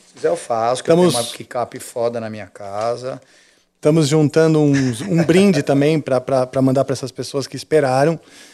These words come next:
Speaker 2: Então, de novo, quero agradecer demais. É,
Speaker 1: Benefício pela
Speaker 2: a gente vai
Speaker 1: paciência,
Speaker 2: vender
Speaker 1: pelo
Speaker 2: alguns ainda.
Speaker 1: entendimento dos contratempos.
Speaker 2: Exato,
Speaker 1: Que,
Speaker 2: então
Speaker 1: gente, isso não é... o artista não tem culpa disso. Às vezes foge ao controle
Speaker 2: Pois
Speaker 1: e é
Speaker 2: é.
Speaker 1: uma coisa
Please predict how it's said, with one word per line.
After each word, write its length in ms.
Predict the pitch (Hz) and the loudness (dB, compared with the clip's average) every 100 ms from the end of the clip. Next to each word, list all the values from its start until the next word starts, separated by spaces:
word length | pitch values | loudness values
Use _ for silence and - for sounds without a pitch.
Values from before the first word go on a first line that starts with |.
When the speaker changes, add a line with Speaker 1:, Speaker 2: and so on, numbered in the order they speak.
| - _ | -20 _
Speaker 2:
Então, 120 | - | -4
de 100 | 156 | 2
novo, 200 | 202 190 | 4 4
quero 140 | 170 175 | 2 2
agradecer 340 | 165 165 165 160 | 2 2 0 0
demais. 640 | 190 160 175 165 - - - - - - - - | 2 4 2 -2 -8 -10 -18 -20 -20 -20 -16 0
É, 720 | 165 170 165 156 147 143 - _ - - | 4 6 6 4 2 -2 -6 _ -20 -6
Speaker 1:
Benefício 540 | 143 139 120 131 123 - | -2 -2 -4 -8 -10 -6
pela 160 | 123 | 0
Speaker 2:
a 40 | 147 | 2
gente 260 | 202 214 | 4 4
vai 140 | 196 208 | 4 4
Speaker 1:
paciência, 180 | 196 190 | 4 2
Speaker 2:
vender 140 | 175 | 4
Speaker 1:
pelo 140 | 196 139 | 4 4
Speaker 2:
alguns 200 | 196 180 | 2 4
ainda. 220 | 156 160 139 | 4 4 4
Speaker 1:
entendimento 320 | 143 143 123 | 2 2 -4
dos 200 | 123 117 | -12 -12
contratempos. 920 | - 127 120 123 - 123 135 131 - - - | -10 -10 -6 -8 -6 -6 -6 -14 -20 -20 -8
Speaker 2:
Exato, 500 | 160 151 123 135 123 | -6 0 0 2 -2
Speaker 1:
Que, 80 | 131 | -2
Speaker 2:
então 140 | 131 151 | 2 4
Speaker 1:
gente, 320 | 135 - - _ _ _ _ _ | 4 0 -10 _ _ _ _ _
isso 220 | 117 - 147 | -10 -8 -2
não 380 | 151 131 120 | 0 0 0
é... 200 | 120 120 107 104 - _ _ _ | 0 0 -2 -6 -12 _ _ _
o 40 | 139 | -6
artista 340 | - 160 - | -4 -2 -2
não 100 | 151 | -2
tem 140 | 143 127 | 0 -2
culpa 320 | 123 110 117 | -4 -4 -4
disso. 340 | 110 101 - | -6 -12 -10
Às 100 | 107 | -10
vezes 180 | 120 117 | -8 -10
foge 400 | - 127 123 120 | -6 -2 -2 -2
ao 80 | 117 | -4
controle 580 | 127 117 123 123 127 135 | -4 -8 -4 -2 -2 -2
Speaker 2:
Pois 120 | 127 | -2
Speaker 1:
e 20 | |
é 40 | |
Speaker 2:
é. 20 | 151 | -2
Speaker 1:
uma 140 | 151 | -4
coisa 320 | - 139 139 | -4 -4 -4